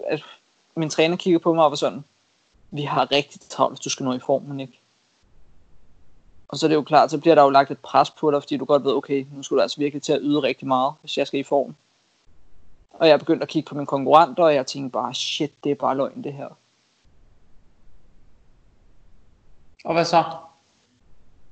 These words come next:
Speaker 1: Jamen, jeg måtte, jeg måtte bide det i mig, og så knoklede jeg bare derudad.
Speaker 2: Okay. Men så holdt det op, det der med at gå og være ked af det, eller hvad? Eller startede det for alvor der?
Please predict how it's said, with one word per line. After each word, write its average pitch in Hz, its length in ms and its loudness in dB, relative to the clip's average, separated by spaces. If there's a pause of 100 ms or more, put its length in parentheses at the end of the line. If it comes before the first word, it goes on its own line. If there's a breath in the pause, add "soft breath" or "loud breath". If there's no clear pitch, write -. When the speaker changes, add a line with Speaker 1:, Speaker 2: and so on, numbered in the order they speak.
(920)
Speaker 1:
Jamen, 151 260 -4
jeg 143 100 -2
måtte, 135 580 -4
jeg 156 140 -4
måtte 151 180 -2
bide 156 140 4
det 143 80 0
i 151 60 -4
mig, 180 140 0
og 160 80 0
så 175 80 -2
knoklede 165 400 2
jeg 160 100 2
bare 170 160 8
derudad. 185 360 0 (720)
Speaker 2:
Okay. 165 260 -2 (1080)
Men 170 300 2
så 190 140 8
holdt 190 320 6
det 160 100 0
op, 180 240 6
det 165 100 0
der 156 140 6
med 156 120 -2
at 156 120 0
gå 156 80 -2
og 147 80 2
være 135 120 -2
ked 185 260 0
af 147 120 2
det, 151 100 -2
eller 143 200 -4
hvad? 139 220 -4 (140)
Eller 170 340 4
startede 170 500 6
det 165 140 -2
for 160 100 -4
alvor 156 320 0
der? 147 220 -2